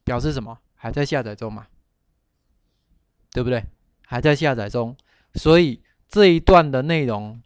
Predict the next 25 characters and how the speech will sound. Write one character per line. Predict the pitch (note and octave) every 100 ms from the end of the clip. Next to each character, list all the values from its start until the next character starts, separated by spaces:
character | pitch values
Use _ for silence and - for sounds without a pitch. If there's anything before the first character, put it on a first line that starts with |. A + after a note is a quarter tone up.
| _ -
做 | F3 D3
的 | A#2+ A#2 C3+ - _
只 | - C#3
有 | B2
一 |
件 | C#3 C3
事 | C3+
情， | A#2+ G#2+
就 | A#2 C#3+
是 |
要 | C#3+ C3+ - _ _ _
告 | - D3
诉 | C#3+
你 | A#2+
说 | B2
那 | C3+
个 | C3+
下 | B2 F3+ D3+
载 | A#2+ G#2+ B2 - _ _ _ _ _ _
现 | - D#3
在 | D#3
总 | - G#2+ A#2
共 | C#3+
多 | C3+ C3
少， | A2 -